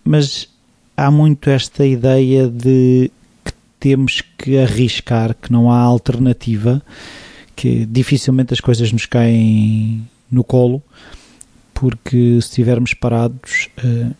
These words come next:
pouco acontece e, e o mundo continua a andar. Eu gostei muito da, do conceito, da ideia de mexer na teia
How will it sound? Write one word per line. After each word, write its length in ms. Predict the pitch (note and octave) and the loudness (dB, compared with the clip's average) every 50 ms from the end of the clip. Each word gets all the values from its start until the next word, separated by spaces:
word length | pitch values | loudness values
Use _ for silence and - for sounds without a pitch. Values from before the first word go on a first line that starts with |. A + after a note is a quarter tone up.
| _ _ _ _ _ _ _ _ _ _ _ - - | _ _ _ _ _ _ _ _ _ _ _ -16 -8
pouco 220 | - C3 A#2 - B2 | -4 -4 -2 -2 -2
acontece 640 | - C3 B2 - B2+ A#2+ A2+ - - - - - _ _ _ _ - | -2 -2 -2 0 0 -2 -2 -4 -6 -14 -18 -20 _ _ _ _ -2
e, 380 | C3 A#2+ A2+ A2+ - - B2 A#2+ | 0 2 2 0 0 -2 0 0
e 80 | B2 | 2
o 20 | B2+ | 2
mundo 220 | B2 B2+ C3+ B2 | 2 2 2 2
continua 380 | - C#3 B2 B2+ B2+ C3 B2+ B2+ | 0 -2 0 0 2 2 4 4
a 40 | B2+ | 2
andar. 300 | B2 A#2 A2 G#2+ G#2+ - - - - - - - - - - - | 2 2 0 -2 -4 -8 -14 -20 -18 -16 -16 -18 -20 -20 -18 -12
Eu 60 | B2 | -12
gostei 220 | - - - - B2+ | -12 -8 -4 0 0
muito 200 | C3 C3 A#2+ A2 | 2 2 0 0
da, 440 | A#2+ B2 A#2 A#2 A2 G#2+ G#2+ A2 | 0 0 0 0 0 -2 -2 -2
do 100 | G#2 B2 | -2 -2
conceito, 680 | A#2+ - B2+ B2 - - - B2+ B2 A#2 G#2 - - G#2 | -2 0 0 -2 -2 0 0 0 0 0 -2 -2 -4 -2
da 140 | A2 A#2 | 0 2
ideia 400 | A#2 A2+ G#2+ A#2+ A#2+ A#2 A2+ A#2 | 2 2 2 2 2 2 2 2
de 540 | G#2+ G#2 A2+ A2+ A2 A2 A2 A2 A2 A#2+ C#3+ G#3+ - _ _ _ _ _ _ _ _ _ _ _ _ - | 0 0 2 2 2 2 2 0 0 -2 -4 -6 -12 _ _ _ _ _ _ _ _ _ _ _ _ -6
mexer 360 | A#2+ - - - C3+ B2+ A#2+ | -6 -6 -2 -2 0 0 2
na 140 | B2+ B2 A#2 | 2 0 0
teia 580 | - - B2 A#2+ A#2+ B2 B2 B2+ B2+ C3+ F3 | 0 0 0 2 2 2 2 2 0 0 -4